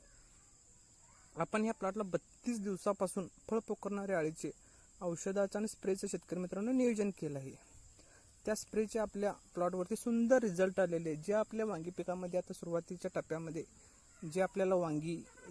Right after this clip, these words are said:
जी कळी आणि जी मिडी दिसत आहे, ती शंभर टक्के निरोगी आहे. त्याच्यासाठी आपण फक्त त्या वांगी पिकामध्ये बत्तीसाव्या दिवशीपासून काम सुरुवात केली होती शेतकरी मित-, मित्रांनो.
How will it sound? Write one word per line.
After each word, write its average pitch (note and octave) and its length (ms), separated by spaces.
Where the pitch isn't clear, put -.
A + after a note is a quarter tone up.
जी F#3 100
कळी E3+ 380
आणि E3+ 100
जी E3+ 100
मिडी F#3 240
दिसत E3 340
आहे, C#3+ 120
ती G3+ 160
शंभर G#3+ 400
टक्के - 340
निरोगी F#3 400
आहे. D3 200
त्याच्यासाठी G#3 420
आपण A3 320
फक्त A3 240
त्या G#3+ 200
वांगी F3 240
पिकामध्ये E3+ 420
बत्तीसाव्या A#3 600
दिवशीपासून G#3+ 540
काम G3 220
सुरुवात E3 260
केली D#3+ 220
होती E3+ 140
शेतकरी D#3 260
मित-, D3+ 240
मित्रांनो. C#3 320